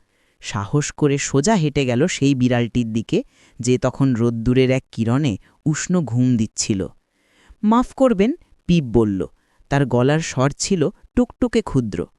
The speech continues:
বিড়ালটি এক চোখ মেলে তাকাল। সবুজ সেই চোখ। পিপ হাতে ধরা চিজটা এগিয়ে দিল। "এটা আপনার জন্য এনেছি। আমার নাম পিপ। আপনি, আপনি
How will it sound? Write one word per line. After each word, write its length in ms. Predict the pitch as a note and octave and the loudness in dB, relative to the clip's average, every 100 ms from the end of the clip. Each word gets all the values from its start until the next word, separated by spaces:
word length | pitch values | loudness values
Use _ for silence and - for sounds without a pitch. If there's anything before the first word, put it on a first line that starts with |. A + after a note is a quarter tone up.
| _ _ _ _ _ - | _ _ _ _ _ -4
বিড়ালটি 500 | C#3 E3+ F#3+ - A#3 | 0 2 0 -2 -4
এক 220 | D3+ D3 - | -2 -6 -4
চোখ 300 | F3+ F#3 C#3+ | -4 -2 0
মেলে 280 | C3 D3 | 0 0
তাকাল। 440 | E3 C3 - F#2 C#2 _ _ _ _ | 0 -2 -4 -8 -8 _ _ _ _
সবুজ 580 | - - C3+ D3 D#3 - | -8 -4 -2 2 0 0
সেই 280 | - C3 | -2 -2
চোখ। 440 | A#2+ - F#2+ - - _ _ _ _ - | -2 0 0 -2 -14 _ _ _ _ -2
পিপ 200 | F3+ F#3+ | -2 0
হাতে 280 | - - D3+ | -4 -2 0
ধরা 240 | D#3+ E3+ | 2 0
চিজটা 440 | F3+ D#3 E3+ - A#3 | 0 -2 -4 0 2
এগিয়ে 340 | D3 B2 B2 | 2 2 2
দিল। 260 | A2+ G2 D2+ _ _ _ _ _ - | 2 -2 -4 _ _ _ _ _ -4
"এটা 320 | A#3 E4 C4 | 2 2 4
আপনার 320 | A#3+ B3+ C#4+ | 4 2 2
জন্য 300 | C4 F4+ G4+ | 2 0 2
এনেছি। 520 | F#4+ C4 G#3+ - A#2 - _ _ - | 6 6 6 2 -4 -6 _ _ -2
আমার 280 | F3 G#3 B3+ | 2 2 2
নাম 240 | D4 F#4 - | 2 0 2
পিপ। 360 | E4 D#4+ G#3 - - _ _ - | 6 6 4 -2 -12 _ _ -6
আপনি, 480 | D3 - G3 G#3+ B3+ _ _ _ - | -6 -2 -2 -2 -4 _ _ _ -6
আপনি 640 | D#3+ - G3+ G#3 G3 G3 | -6 -2 -2 -2 -2 -6